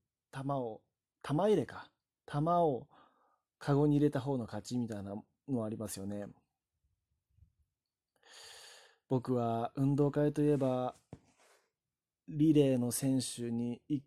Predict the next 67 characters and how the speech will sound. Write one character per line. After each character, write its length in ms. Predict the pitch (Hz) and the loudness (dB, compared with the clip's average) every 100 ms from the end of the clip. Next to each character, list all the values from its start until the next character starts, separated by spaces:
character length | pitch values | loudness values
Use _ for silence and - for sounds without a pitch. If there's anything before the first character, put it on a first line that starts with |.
| - | -6
回 220 | 151 170 | -2 0
も 300 | 170 170 170 | 0 0 0
な 120 | 165 160 | 0 -2
る 80 | |
こ 120 | 147 143 | -2 -2
と 80 | |
が 80 | 131 | -2
で 100 | 123 | -2
き 100 | 127 | -4
な 100 | 123 | -6
か 80 | 117 | -6
っ 40 | |
た 160 | - 120 | -6 -4
ん 80 | 117 | -4
で 120 | 113 | -6
す。 220 | 113 113 _ _ _ _ | -6 -10 _ _ _ _
す 160 | - 143 | -14 -6
ご 120 | 165 | 0
く 360 | 156 143 135 - | 0 0 -4 -6
悲 140 | 127 131 | -4 -4
し 80 | - | -4
か 100 | 117 | -8
っ 20 | |
た 360 | - 110 104 | -6 -6 -4
記 140 | 110 117 | -6 -6
憶 200 | 110 113 | -6 -6
が 40 | |
あ 40 | 107 | -4
り 60 | |
ま 140 | 107 101 | -6 -10
す。 160 | - _ _ _ _ _ _ _ _ _ _ _ _ _ _ _ _ _ - _ _ _ _ _ _ _ _ _ _ _ _ | -16 _ _ _ _ _ _ _ _ _ _ _ _ _ _ _ _ _ -20 _ _ _ _ _ _ _ _ _ _ _ _
割 260 | 120 151 214 | -4 -2 0
と 320 | 233 220 196 | 4 4 2
長 340 | - 214 247 | 0 0 2
距 120 | 254 285 | 2 0
離 120 | 170 | 2
の 80 | 120 | 2
マ 140 | 110 | 2
ラ 160 | 147 170 | -2 -2
ソ 160 | 196 | -4
ン 60 | 190 | -4
は 100 | 180 | -4
得 240 | 165 165 | -2 2
意 40 | 165 | 2
だ 100 | 165 | 2
っ 20 | |
た 160 | - | -2
ん 40 | 117 | -4
で 80 | 113 | -4
す 120 | 110 | -6
が、 400 | 110 110 107 104 _ _ _ - | -8 -6 -8 -12 _ _ _ -12
ど 180 | 127 131 | -2 2
う 60 | 127 | 2
や 120 | 117 | 2
ら 260 | 110 110 - | -2 -6 -10
短 240 | - 123 123 | -6 -4 0
距 140 | 135 | -2
離 100 | 123 | -2
の 60 | 113 | -4
方 180 | 117 | -4
は 220 | 113 104 - - - - - - _ _ _ | -4 -6 -14 -20 -20 -20 -20 -20 _ _ _
ダ 100 | 117 | -4
メ 100 | 117 | 0
で、 300 | 110 104 98 - _ _ _ _ _ - | 0 -2 -6 -12 _ _ _ _ _ -10
う 40 | 139 | -4
ー 20 | |
ん、 520 | 123 120 117 113 | -4 -4 -4 -8